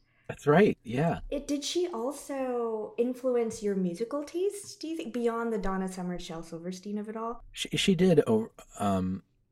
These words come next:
Speaker 1: she did influence my taste, I think, especially early on, um,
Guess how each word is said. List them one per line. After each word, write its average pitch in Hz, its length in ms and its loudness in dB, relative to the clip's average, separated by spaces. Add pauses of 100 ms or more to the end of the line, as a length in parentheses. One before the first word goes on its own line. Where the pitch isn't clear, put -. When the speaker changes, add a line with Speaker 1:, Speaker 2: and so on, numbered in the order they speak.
(240)
Speaker 1:
she - 160 0
did 175 220 6
influence 127 400 4
my 92 100 4
taste, - 500 0
I 101 80 0
think, 95 200 2
especially 101 600 4
early 92 360 4
on, 87 420 2 (380)
um, 82 520 0